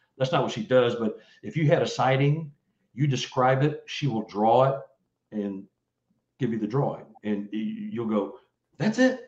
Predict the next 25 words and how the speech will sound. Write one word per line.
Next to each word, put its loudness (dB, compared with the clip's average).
That's -2
it. 0
You -8
got 0
it. -6
That's -6
perfect." 2
So 0
that's 2
what -6
she -2
does. 4
She's -4
really 2
good 2
at 0
what -2
she -14
does. -6
And -8
so 0
she -2
drew 4
the 0
encounter, -4